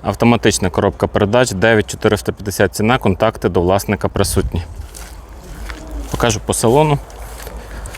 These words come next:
Комбінований салон, мультикермо.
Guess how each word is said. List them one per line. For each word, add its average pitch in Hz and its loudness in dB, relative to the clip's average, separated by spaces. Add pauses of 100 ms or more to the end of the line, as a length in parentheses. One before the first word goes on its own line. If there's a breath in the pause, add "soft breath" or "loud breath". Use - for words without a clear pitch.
(220 loud breath)
Комбінований 117 6
салон, 127 2 (1400)
мультикермо. 110 4